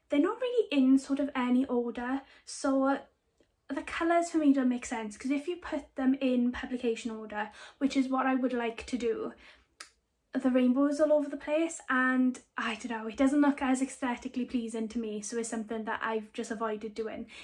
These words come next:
is in rainbow order instead. But it would be really lovely if these ones could be in chronological order. So,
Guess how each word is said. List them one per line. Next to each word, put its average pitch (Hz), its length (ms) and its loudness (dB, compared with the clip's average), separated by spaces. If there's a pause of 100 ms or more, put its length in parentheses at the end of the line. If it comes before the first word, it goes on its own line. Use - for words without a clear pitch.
(120)
is 233 120 -2
in 226 140 0
rainbow 220 320 -2
order 220 380 -6
instead. - 540 -12 (320)
But 226 280 -2
it 247 100 -4
would 247 120 -2
be 269 100 4
really 247 300 0
lovely 233 320 -2
if 220 120 -8
these 233 220 -2
ones 226 180 -4
could - 280 -8
be 233 140 -2
in 214 120 -6
chronological 214 720 -8
order. - 360 -8 (400)
So, - 420 0